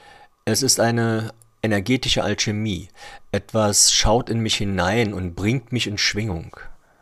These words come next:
Vielleicht wirst du beim nächsten Film, den du dir anschaust, nicht mehr nur auf die Handlung achten. Vielleicht wirst du anfangen zu lauschen. Auf das, was zwischen den Bildern wirkt. Auf das, was unter den Worten liegt.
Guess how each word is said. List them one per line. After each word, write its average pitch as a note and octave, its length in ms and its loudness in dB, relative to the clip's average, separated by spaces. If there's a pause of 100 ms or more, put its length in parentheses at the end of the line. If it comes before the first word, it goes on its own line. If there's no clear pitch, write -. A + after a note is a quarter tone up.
(440)
Vielleicht B2+ 440 2
wirst F3 160 -2
du D#3 60 -8
beim C#3 200 4
nächsten C#3 480 0
Film, C#3+ 580 0
den C3+ 220 -2
du B2+ 80 -4
dir C3 160 -4
anschaust, A#2+ 720 -2
nicht B2+ 220 -4
mehr C3 100 0
nur B2 140 0
auf G#2+ 160 0
die G2 160 -4
Handlung C3+ 540 -2
achten. F3 580 -8 (480)
Vielleicht B2+ 440 2
wirst C3+ 220 -2
du - 60 -2
anfangen B2 500 -4
zu - 180 -2
lauschen. G2 540 -4 (1300)
Auf - 140 -2
das, - 320 4
was - 300 2
zwischen A#2+ 420 0
den G#2 360 -4 (180)
Bildern G#2+ 420 0
wirkt. - 540 -4 (500)
Auf - 200 -8
das, - 520 0
was F#2+ 480 2
unter G#2 300 -6
den F#2+ 200 -2
Worten G#2+ 320 -2
liegt. F#2 480 -8